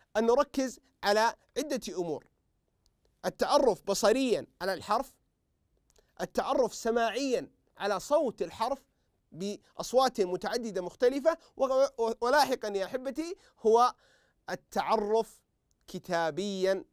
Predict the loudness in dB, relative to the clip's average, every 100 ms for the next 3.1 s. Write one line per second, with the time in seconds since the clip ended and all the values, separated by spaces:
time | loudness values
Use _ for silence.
0 | _ _ _ _ -10 -10 -6 -6 -6 -10
1 | _ -10 -8 -8 -10 -14 _ _ _ _
2 | -4 -2 -2 -4 -8 -8 _ _ -8 -8
3 | -12